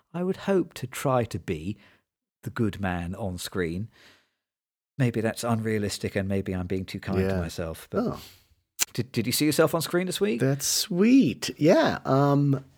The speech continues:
Speaker 2: <sighs> I think so. I'm gonna cheat 'cause I'm gonna say two people again. Um, <laughs>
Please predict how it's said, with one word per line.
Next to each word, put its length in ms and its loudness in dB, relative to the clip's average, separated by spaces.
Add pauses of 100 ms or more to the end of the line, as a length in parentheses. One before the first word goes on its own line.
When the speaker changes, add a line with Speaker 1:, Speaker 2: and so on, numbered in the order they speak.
(220)
Speaker 2:
<sighs> 320 -16
I 1000 -2
think 280 0
so. 220 -4
I'm 140 -4
gonna 160 0
cheat 340 -2
'cause 160 -8
I'm 60 -4
gonna 180 -2
say 220 -4
two 180 -6
people 300 -4
again. 280 -4 (460)
Um, 360 0
<laughs> 60 -10